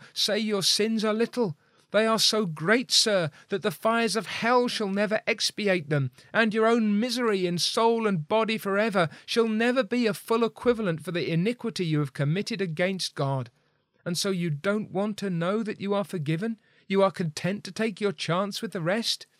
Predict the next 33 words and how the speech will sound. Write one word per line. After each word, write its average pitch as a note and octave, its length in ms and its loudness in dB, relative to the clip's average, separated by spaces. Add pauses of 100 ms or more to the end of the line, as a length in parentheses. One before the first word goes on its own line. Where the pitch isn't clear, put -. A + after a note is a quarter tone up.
(460)
A C3+ 60 -6
chance F3+ 520 -2
indeed D#3+ 420 0
it D3+ 120 0
is. G#3+ 340 0 (440)
But - 160 -4
no, A3 260 2
sir, D#3 380 2 (200)
I G3+ 100 4
feel G#3 220 0
so F3 240 0
differently D#3+ 640 0
in D#3 100 2
my D#3+ 180 2
heart A3 360 0
from F#3 180 -4
you D3+ 160 2
in D#3 120 4
that F3 180 -2
respect, - 560 -4 (240)
that F#3+ 120 -2
had G3+ 200 2
I F#3 140 4
a D#3+ 120 6
doubt G3+ 460 0
at - 140 -6
this F#3 180 0
time G3 380 0
about D#3+ 280 2
my F#3+ 240 0
sins C#3+ 380 0
being C#3 300 0
forgiven, C#3+ 520 0